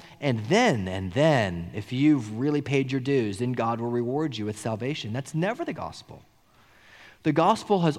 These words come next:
always been God gives us a promise. We believe the content of that promise, and God changes his view of us, which we know is the meaning of the term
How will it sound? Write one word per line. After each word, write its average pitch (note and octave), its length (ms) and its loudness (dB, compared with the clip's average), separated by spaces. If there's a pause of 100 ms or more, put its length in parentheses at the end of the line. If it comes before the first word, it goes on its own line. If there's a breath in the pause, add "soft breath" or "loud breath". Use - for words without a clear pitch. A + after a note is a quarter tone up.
always C#4 720 2
been A2 640 -2 (960 soft breath)
God D3 240 4
gives E3 160 4
us F3 140 0
a - 20 0
promise. E3 800 -2 (240)
We G#2+ 80 -4
believe A2 540 -2
the G3 60 0
content E3 460 -4
of C3+ 80 -4
that C3 140 -4
promise, G2 640 -8 (340 loud breath)
and A2+ 220 -2
God A#2 240 0
changes F3+ 720 -2
his D3+ 180 0
view B2+ 320 2
of G#2 140 0
us, D#2+ 340 -8
which D#3 380 -2 (340 loud breath)
we A#2+ 200 0
know C#3 460 0 (640 soft breath)
is C3+ 560 -2 (140)
the A#2+ 100 -4
meaning C#3+ 380 0
of C#3 100 -2
the C#3 100 -2
term B2 640 -6